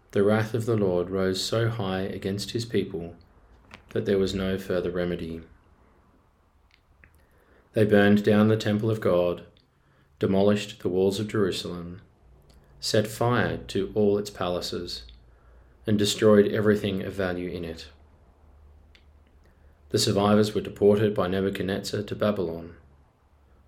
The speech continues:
They were to serve him and his sons until the kingdom of Persia came to power. This is how the word of the Lord was fulfilled that he spoke through Jeremiah.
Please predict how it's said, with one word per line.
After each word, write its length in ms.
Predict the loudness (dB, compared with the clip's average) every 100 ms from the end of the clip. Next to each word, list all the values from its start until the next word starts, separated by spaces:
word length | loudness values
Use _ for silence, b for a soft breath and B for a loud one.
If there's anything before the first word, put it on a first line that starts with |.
| _
They 120 | 0
were 60 | 0
to 120 | -4
serve 360 | 0 4 4
him 260 | 4 0 0
and 120 | -2
his 140 | -4 -4
sons 440 | -2 -2 -2 -4
until 240 | -6 -6
the 80 | -6
kingdom 360 | -4 -2 -2 -2
of 140 | -4
Persia 340 | -6 -6 -4 -8
came 280 | -8 -10
to 80 | -12
power. 460 | -12 -12 -10 -12 -16 -20 _ _ _ _ -20 -20 -20 -20 -20 -20 -20 -20 b b b b b b
This 180 | -2 2
is 180 | 2 2
how 220 | 2 4
the 80 | 4
word 300 | 4 4 2
of 80 | 0
the 80 | 0
Lord 280 | 0 0
was 180 | -2 -6
fulfilled 720 | -6 -8 -2 0 0 -2 -6
that 160 | -8 -8
he 80 | -6
spoke 360 | -6 -6 -6
through 200 | -6 -6
Jeremiah. 720 | -4 -4 -4 -6 -8 -10 -12